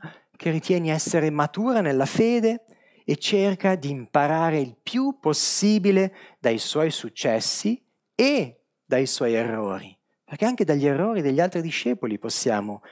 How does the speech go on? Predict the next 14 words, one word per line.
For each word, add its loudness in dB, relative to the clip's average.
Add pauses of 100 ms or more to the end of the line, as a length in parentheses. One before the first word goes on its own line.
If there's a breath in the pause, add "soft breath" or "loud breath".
(140 loud breath)
imparare. -6 (1200 loud breath)
Quindi 4
la 8
domanda 4
iniziale 4
era: 4
"Che 4
cosa 4
c'è 4
dopo 2
la 4
morte?" 0 (920)
Ricordati 2
che 0